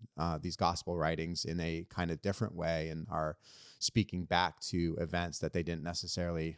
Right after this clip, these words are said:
particularly eyewitness. Uh, obviously, same is true with much of the first parts of the Bible. Um, Genesis, uh, through Deuteronomy are, are, um, are, are writings that kinda go back to the beginning of time. And it's not like it was being written,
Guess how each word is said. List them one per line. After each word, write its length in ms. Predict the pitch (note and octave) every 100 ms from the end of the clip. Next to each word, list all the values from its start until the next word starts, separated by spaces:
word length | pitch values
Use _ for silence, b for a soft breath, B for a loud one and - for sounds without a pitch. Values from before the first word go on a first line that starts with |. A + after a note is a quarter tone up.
| -
particularly 560 | F#2 F2 F2+ E2 D2+ -
eyewitness. 800 | E2 D2 D#2+ F2 D2+ F#2 - -
Uh, 140 | D2+ -
obviously, 380 | F#2+ F2+ E2 F2
same 280 | - E2+ E2
is 120 | E2
true 240 | - F2+
with 160 | E2 -
much 240 | E2 -
of 280 | E2 D#2+ -
the 80 | F2
first 340 | - F2+ -
parts 260 | - E2 -
of 80 | -
the 60 | D#2
Bible. 540 | - D#2+ F#2+ - F#2+ - B B B B -
Um, 320 | E2 D#2 D2+
Genesis, 760 | - E2+ F2 - E2+ - - E3+ - _ -
uh, 280 | D#2+ E2 E2+ E3+ D#3+ -
through 240 | G2 E2+ - - -
Deuteronomy 720 | G2 F2+ E2 E2 G2+ F2+ E2
are, 260 | D#2+ E2 D#2 _ _ _ B2
are, 300 | E2+ E2 E2 E2 _ -
um, 540 | E2 E2 D#2+ D#2+ E2 - - B B -
are, 200 | D#2+ D#2+
are 180 | E2+ D#2
writings 440 | D2+ E2+ E2+ F2
that 100 | -
kinda 200 | - E2+
go 120 | D#2+ D#2+
back 240 | E2+ F#2
to 80 | -
the 100 | D#2+
beginning 380 | F2+ E2+ D#2+ D#2+
of 60 |
time. 420 | - G2 G2 E2+
And 80 | E2
it's 160 | D#2+ -
not 100 | D#2+
like 160 | E2
it 60 | E2
was 100 | E2
being 240 | - E2
written, 380 | D#2+ F2 E2+ E2+